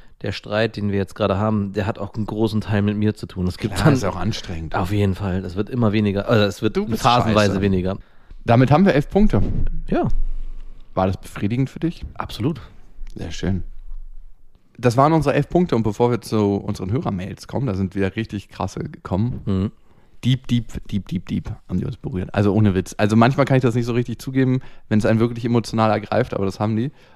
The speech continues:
Speaker 2: Und dann, äh, verwende ich Anglizismen, um mich sprachlich davon zu distanzieren. Das macht man.
Speaker 1: Ja, ja.
Speaker 2: Und wenn man sagt, „Das macht man“, distanziert man
Speaker 1: Und
Speaker 2: sich
Speaker 1: sich
Speaker 2: wieder
Speaker 1: auch
Speaker 2: von
Speaker 1: von
Speaker 2: der
Speaker 1: sich
Speaker 2: Emotion.
Speaker 1: selbst.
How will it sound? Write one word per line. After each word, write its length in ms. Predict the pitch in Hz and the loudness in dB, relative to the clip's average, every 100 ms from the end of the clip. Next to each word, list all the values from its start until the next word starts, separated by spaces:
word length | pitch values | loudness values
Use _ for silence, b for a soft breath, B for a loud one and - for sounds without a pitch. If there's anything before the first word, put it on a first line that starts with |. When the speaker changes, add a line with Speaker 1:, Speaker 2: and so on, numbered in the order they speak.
| b | b
Speaker 2:
Und 180 | 104 95 | -2 2
dann, 240 | 98 98 | 4 6
äh, 140 | 98 98 | 4 0
verwende 360 | - 98 107 | 0 2 2
ich 80 | 104 | 2
Anglizismen, 680 | - 110 107 - 127 117 113 | 0 0 -2 -2 -2 0 0
um 100 | 104 | 0
mich 220 | 101 - b b b | 0 -2 b b b
sprachlich 560 | - - 107 117 120 113 | -16 -6 2 2 2 0
davon 280 | 104 - 104 | -2 0 -4
zu 120 | 95 | -4
distanzieren. 760 | 98 - 98 95 - 98 87 - - - b - | -10 -4 -4 -4 -2 -4 -4 -8 -18 -20 b -6
Das 180 | 110 | -4
macht 220 | - - - | -4 -6 -4
man. 200 | 85 - - - | -6 -8 -12 -4
Speaker 1:
Ja, 140 | 117 | 0
ja. 200 | 123 95 - - - - - - - | 0 -2 -10 -20 -20 -20 -20 -20 -4
Speaker 2:
Und 160 | 101 92 | -2 2
wenn 120 | 101 | 2
man 120 | 98 | 4
sagt, 240 | 95 - | 2 0
„Das 120 | 95 98 | -2 0
macht 240 | 101 - | -2 0
man“, 300 | 95 147 175 | 0 0 -4
distanziert 580 | - - 196 196 - 113 | -10 -4 0 0 -2 -2
man 80 | 107 | -2
Speaker 1:
Und 40 | |
Speaker 2:
sich 100 | 120 117 | -2 -2
Speaker 1:
sich 80 | |
Speaker 2:
wieder 140 | 120 101 | 2 2
Speaker 1:
auch 60 | |
Speaker 2:
von 100 | - | 2
Speaker 1:
von 80 | 90 | 0
Speaker 2:
der 80 | 113 | 0
Speaker 1:
sich 80 | - | 0
Speaker 2:
Emotion. 200 | 95 | -4
Speaker 1:
selbst. 100 | - | -4